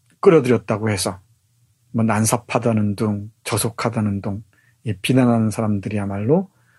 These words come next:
정신이 뭔가 문제가 있는 것이다 라고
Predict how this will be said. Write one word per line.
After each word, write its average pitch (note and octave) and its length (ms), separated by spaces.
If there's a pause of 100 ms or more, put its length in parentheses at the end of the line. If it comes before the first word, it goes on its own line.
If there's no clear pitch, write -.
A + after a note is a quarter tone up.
(400)
정신이 A#2+ 600 (440)
뭔가 G#2+ 320
문제가 A2+ 320
있는 G2 180
것이다 - 420 (380)
라고 A2 420